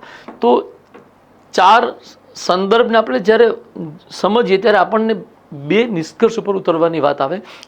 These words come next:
પહેલી નિષ્કર્ષ એ છે કે આ પ્રશ્ન ઐતિહાસિક સ્ત્રોત ઉપર પૂછાયો છે, કોઈ યુગ, યુગ ઉપર નથી પૂછાયો. અને બીજી વાત કે આ જે સ્ત્રોતના સંદર્ભમાં ઇતિહાસની આપણી જે સમજ છે, જાણકારી છે,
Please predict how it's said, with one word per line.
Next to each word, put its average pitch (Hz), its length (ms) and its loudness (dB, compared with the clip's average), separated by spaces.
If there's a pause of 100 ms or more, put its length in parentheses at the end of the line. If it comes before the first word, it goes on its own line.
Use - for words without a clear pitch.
(140)
પહેલી 196 360 2
નિષ્કર્ષ 214 480 0
એ 202 100 2
છે 208 240 -4 (260)
કે 214 60 2
આ 208 60 2
પ્રશ્ન 214 640 -2
ઐતિહાસિક 190 600 0
સ્ત્રોત 220 380 0
ઉપર 185 180 -2
પૂછાયો 139 400 -2
છે, 147 120 -6
કોઈ 240 180 0
યુગ, 214 440 0
યુગ 226 260 2
ઉપર 269 200 0
નથી 262 240 -6
પૂછાયો. - 460 -10 (360)
અને 208 140 2
બીજી 214 420 2
વાત 285 280 4 (260)
કે - 80 2
આ 254 400 2 (300)
જે 254 200 4
સ્ત્રોતના 254 640 2
સંદર્ભમાં 262 600 0
ઇતિહાસની 247 680 2
આપણી 302 280 0
જે 302 100 0
સમજ 254 380 0
છે, - 200 -2
જાણકારી 196 600 0
છે, - 260 -8